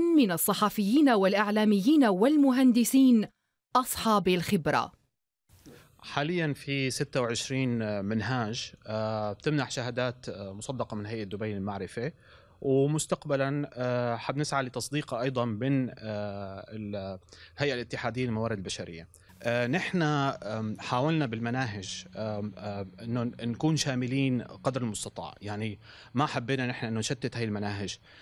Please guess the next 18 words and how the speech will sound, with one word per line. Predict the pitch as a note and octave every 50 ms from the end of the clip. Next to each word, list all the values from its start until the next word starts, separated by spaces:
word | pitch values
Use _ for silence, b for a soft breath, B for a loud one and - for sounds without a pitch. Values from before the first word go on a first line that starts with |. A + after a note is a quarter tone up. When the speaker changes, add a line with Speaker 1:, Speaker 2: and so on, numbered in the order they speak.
| b b b
Speaker 2:
منشان، | - A2 A#2+ G#2+ - D3+ C#3+ C#3+ D3 C3+ B2+ A#2+
آه، | - A#2+ A#2+ A#2 A2+
ما | A2 A#2+ C#3+ D#3+
نشتت | D3+ - D#3+ C#3 - C3+ B2+ - - - - -
ال-، | A2 A2+ A2 A2
ال-، | G#2+ G#2 G2+ F#2+ E2 A2 A2+ A2+ A#2+ -
المتدربين | - A2+ A#2 A2 C3+ B2 B2 A#2 B2 A#2+ A2 C3+ C#3 B2+ A2+
بين | A#2+ A#2 A#2
أكثر | - - - - C3+ B2
من | A2+ A#2 G#2+
خيار، | - - A2 G#2 G2+ E2+ - b b b b b b b b
بحيث | - - - E3 D#3 C3+ D3
إنه | C#3 C#3 C3
بكل | A#2+ B2+ - - E3 E3
منهاج | D#3 D#3 D3 C3 C3 C#3 C#3 B2+ A#2 A#2+
نعطي | C#3+ D3 C3+ - C#3 A#2+
كل | - - D#3+ D#3
المهارات | D3 C3+ B2 A2+ G#2 A#2 A2+ A2 A2 A2 G#2+ -